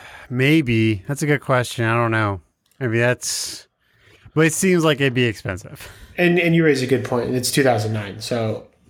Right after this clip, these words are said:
Speaker 2: it's very different than it is today. So, yeah. Uh, they're just charging it to Dunder Mifflin. There's no ethnic issues with that.
Speaker 1: Right.
Speaker 2: <laughs>
Speaker 1: You're like, like, right now, you know, like, I just switched my cell phone provider and have, I get, like,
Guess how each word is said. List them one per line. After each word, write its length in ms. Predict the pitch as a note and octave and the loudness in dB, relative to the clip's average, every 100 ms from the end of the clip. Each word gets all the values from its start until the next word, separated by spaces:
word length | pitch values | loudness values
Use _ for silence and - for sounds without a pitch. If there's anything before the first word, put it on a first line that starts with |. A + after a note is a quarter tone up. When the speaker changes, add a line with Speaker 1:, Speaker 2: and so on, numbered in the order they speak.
| - | -10
Speaker 2:
it's 180 | A#2+ | -6
very 260 | C#3 C#3+ C3 | 0 2 2
different 320 | B2+ A2+ B2+ | 2 0 -4
than 100 | B2+ | -4
it 140 | A#2+ A2+ | -4 -4
is 200 | A2 - | -4 -6
today. 360 | - - D2+ - _ | -12 -14 -16 -20 _
So, 300 | - - - | -18 -12 -12
yeah. 320 | D#2 D#2+ - - - - - - - _ - | -10 -12 -14 -18 -20 -20 -20 -20 -20 _ -2
Uh, 220 | F3 F3 | 2 4
they're 160 | G3 F#3 | 4 2
just 200 | D#3+ - | 0 2
charging 320 | D3 B2+ B2+ | 2 2 0
it 80 | A#2 | -2
to 80 | - | -2
Dunder 260 | A#2+ A2+ | -2 -2
Mifflin. 380 | G#2 - - A#2 - | -4 -8 -14 -18 -6
There's 160 | C#3 | -2
no 160 | C3+ A#2+ | 0 0
ethnic 320 | A2 A2 - | 0 -4 -8
issues 320 | G#2+ - A2+ A#2 | -8 -8 -8 -10
with 140 | G#2+ | -10
that. 260 | A2 B2+ - | -10 -12 -8
Speaker 1:
Right. 400 | C3+ C#3+ B2+ D3 | -2 0 2 0
Speaker 2:
<laughs> 40 | D3+ | 0
Speaker 1:
You're 80 | D#3+ | 2
like, 180 | C#3+ A2 - - - - | 0 -4 -14 -20 -20 -6
like, 160 | D3 D3+ | -2 0
right 240 | F3+ G3 | 2 2
now, 300 | F3+ E3+ E3+ | 2 2 4
you 180 | C#3+ C#3 | 4 4
know, 220 | C3+ C3 | 4 2
like, 180 | B2+ A#2+ | 2 0
I 100 | A#2+ | 0
just 240 | B2+ C3+ - | 0 -2 -4
switched 400 | - C3 C3 - | -2 -2 -2 -6
my 120 | B2 | -6
cell 300 | A2+ B2 B2+ | -4 -2 -2
phone 240 | B2 A#2+ G#2+ | 0 -2 -2
provider 440 | G#2 G#2 G#2 A2 | -4 -2 0 0
and 100 | G#2+ | 0
have, 400 | A2 G#2 G#2 - | 0 -2 -6 -6
I 80 | C#3+ | -4
get, 220 | A#2+ A#2+ | 0 0
like, 340 | A#2 A2 - | 2 0 -2